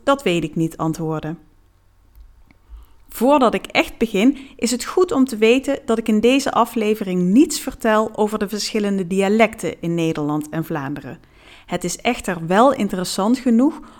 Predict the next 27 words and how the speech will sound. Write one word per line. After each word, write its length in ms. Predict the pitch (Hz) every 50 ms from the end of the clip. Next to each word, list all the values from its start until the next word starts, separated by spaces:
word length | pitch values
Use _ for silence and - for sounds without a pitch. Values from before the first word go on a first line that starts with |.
| - _
om 200 | - 214 208 190
hier 400 | 180 202 220 254 294 285 - -
in 100 | 196 190
een 160 | 180 180 - -
andere 460 | _ - 247 285 320 330 302 262 233 -
aflevering 760 | 214 226 226 - 226 220 220 220 220 220 202 196 202 - - -
wat 240 | - 180 196 208 -
meer 380 | 202 190 185 170 160 165 - -
over 220 | 160 156 - 170
te 120 | - - 160
vertellen. 520 | - 175 - 175 160 156 151 156 160 170 - _ _ _ _ _ _ _ _ _ _ _ _ _ _ _ _
Waar 260 | - 180 208 247 254
ik 120 | 254 247
het 140 | 240 214 214
in 160 | 214 196 190
deze 360 | 175 202 220 254 254 - - -
podcast 600 | 220 214 214 - - 190 175 175 180 - - -
over 280 | - 185 180 180 180 185
het 220 | 180 170 165 - -
Nederlands 840 | - 170 170 185 208 214 202 180 165 156 156 160 160 - - - _
heb, 360 | _ - 151 151 196 - - - -
bedoel 260 | - 185 180 220 226
ik 140 | 214 208 180
dus 200 | 196 196 190 -
alleen 440 | - 175 170 165 175 190 214 240 233
het 240 | 220 214 226 - - - _
standaard 840 | - - - - - 254 233 220 180 151 131 110 107 - - - -